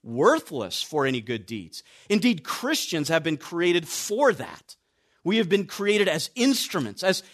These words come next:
you could call it, m-, manufacturing of good deeds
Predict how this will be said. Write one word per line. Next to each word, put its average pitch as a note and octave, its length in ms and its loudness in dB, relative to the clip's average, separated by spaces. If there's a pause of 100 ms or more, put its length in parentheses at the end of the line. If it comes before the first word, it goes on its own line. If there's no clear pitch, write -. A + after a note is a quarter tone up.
you G3+ 100 -2
could G3 160 0
call G3 260 6
it, F#3 100 -2
m-, E3 180 -2
manufacturing G#3 1400 2 (260)
of D3 220 0
good E3 300 4
deeds C3 720 -2